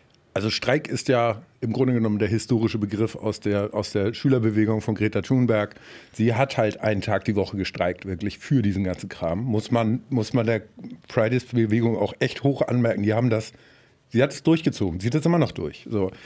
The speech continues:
ziemlich cool. Wir hier aus Flensburg sind ja ziemlich zersplittert in viele kleine Aktionen. Äh, wir haben hier, äh, äh, Aktions-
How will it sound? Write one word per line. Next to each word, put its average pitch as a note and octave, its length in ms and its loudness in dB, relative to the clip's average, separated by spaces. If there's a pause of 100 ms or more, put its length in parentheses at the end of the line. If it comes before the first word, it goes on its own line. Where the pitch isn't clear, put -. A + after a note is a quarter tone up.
(220)
ziemlich C#3+ 400 2
cool. G2+ 220 4 (880)
Wir C#3+ 200 4
hier D#3+ 280 4 (120)
aus B2 160 0
Flensburg D#3+ 640 0
sind C#3+ 240 2
ja C3+ 260 2 (580)
ziemlich D3+ 300 0
zersplittert D3+ 540 0
in A2 100 -4
viele D#3+ 500 2
kleine D#3+ 640 2
Aktionen. C#3+ 640 2 (360)
Äh, D3+ 280 4 (160)
wir B2 140 0
haben C3+ 200 2
hier, B2+ 440 2 (520)
äh, A#2 220 0
äh, A2+ 400 -8
Aktions- C#3 640 -4